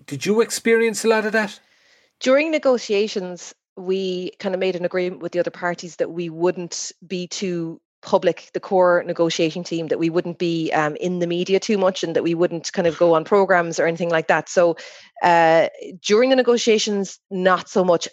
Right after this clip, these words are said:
Speaker 2: After the negotiations, when I said I don't agree with them,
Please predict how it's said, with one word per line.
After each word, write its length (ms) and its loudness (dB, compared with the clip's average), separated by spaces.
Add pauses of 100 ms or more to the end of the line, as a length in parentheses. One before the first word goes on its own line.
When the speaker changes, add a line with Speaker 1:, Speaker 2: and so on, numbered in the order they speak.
Speaker 2:
After 360 2
the 80 -2
negotiations, 680 0
when 100 2
I 40 4
said 180 2
I 60 4
don't 220 2
agree 220 0
with 140 2
them, 220 2